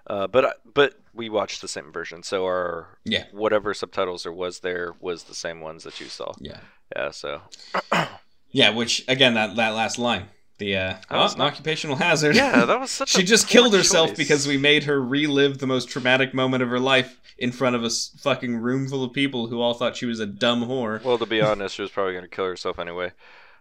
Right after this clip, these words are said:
Speaker 1: Um,
Speaker 2: Yeah, I mean,
Speaker 1: after
Speaker 2: considering
Speaker 1: three
Speaker 2: the beginning of the
Speaker 1: attempts, or,
Speaker 2: film
Speaker 1: or
Speaker 2: is
Speaker 1: two
Speaker 2: her
Speaker 1: attempts,
Speaker 2: trying to
Speaker 1: yeah.
Speaker 2: kill herself because she, uh,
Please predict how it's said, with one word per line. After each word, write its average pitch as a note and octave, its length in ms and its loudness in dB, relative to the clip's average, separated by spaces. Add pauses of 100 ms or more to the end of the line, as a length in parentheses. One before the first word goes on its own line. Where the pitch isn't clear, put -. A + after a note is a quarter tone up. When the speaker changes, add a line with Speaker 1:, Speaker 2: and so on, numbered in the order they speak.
Speaker 1:
Um, F#2+ 260 0 (220)
Speaker 2:
Yeah, - 260 4
I B2+ 60 2
mean, C#3+ 220 4
Speaker 1:
after A#2+ 220 2
Speaker 2:
considering C3 420 2
Speaker 1:
three A#2 100 0
Speaker 2:
the A#2+ 80 4
beginning B2 280 4
of A2+ 40 0
the A2 60 -2
Speaker 1:
attempts, - 160 -4
or, A2 360 2
Speaker 2:
film G#2 260 -8
Speaker 1:
or A2 40 0
Speaker 2:
is G#2 140 -2
Speaker 1:
two G#2+ 100 -2
Speaker 2:
her A#2 100 0
Speaker 1:
attempts, G#2+ 140 -4
Speaker 2:
trying G#2+ 160 -2
to G2+ 80 -4
Speaker 1:
yeah. G2 80 -6
Speaker 2:
kill G#2+ 140 0
herself G2 580 -6
because G2 760 -6 (140)
she, F#2 600 -6 (720)
uh, F#2+ 180 -6